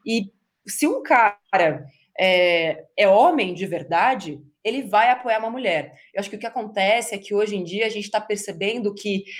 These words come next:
aquilo que a gente achava que era homem de verdade, não é, né? As máscaras caíram. Então, a gente tem que começar a enxergar o homem, homem mesmo,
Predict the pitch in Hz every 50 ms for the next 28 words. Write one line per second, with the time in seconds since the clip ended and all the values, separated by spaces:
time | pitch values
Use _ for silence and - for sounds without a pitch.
0 | - - - 196 196 - - - 339 370 403 392 359 311 285 262 269 - 247 233
1 | - - 233 202 202 190 185 190 - 202 185 170 165 180 202 190 190 180 175 156
2 | 165 156 160 151 151 170 180 202 226 226 202 160 175 165 - - _ _ _ _
3 | _ _ _ - 185 190 214 247 269 240 196 202 208 190 160 156 160 165 160 156
4 | - _ - 180 180 180 190 202 226 247 247 - - - 233 233 233 233 - -
5 | - - - _ - 226 214 190 196 214 226 202 170 151 139 - - - - -
6 | _ - 175 - 196 208 208 214 208 - 240 220 220 254 240 226 220 220 - -
7 | 214 226 233 247 - - 240 214 180 196 190 190 202 190 180 165 139 - 180 180
8 | 175 185 202 196 180 165 160 160 165 175 190 196 196 196 196 180 170 156 156 151
9 | 160 180 214 247 254 254 208 156 151